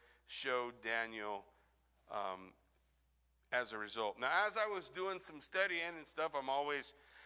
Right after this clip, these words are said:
<clears throat> looking for, for things maybe that will help us get the bird's eye of Daniel. Uh, I want us to understand the scope and the direction. We're gonna dive into some intricacies later on in Daniel,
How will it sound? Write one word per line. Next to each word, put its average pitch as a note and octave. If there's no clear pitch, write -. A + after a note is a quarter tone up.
<clears throat> G3+
looking F3
for, C#3+
for D3+
things F#3
maybe F#3+
that F3+
will D3+
help F3+
us F3
get F#3+
the E3+
bird's D#3+
eye G3+
of D#3
Daniel. F#3
Uh, C3+
I C3+
want D3+
us D#3+
to D#3
understand D#3
the C3
scope E3
and C3+
the B2
direction. D3+
We're D#3+
gonna D3+
dive D3
into D3
some C3+
intricacies C3+
later C3+
on D#3
in A#2+
Daniel, A#2+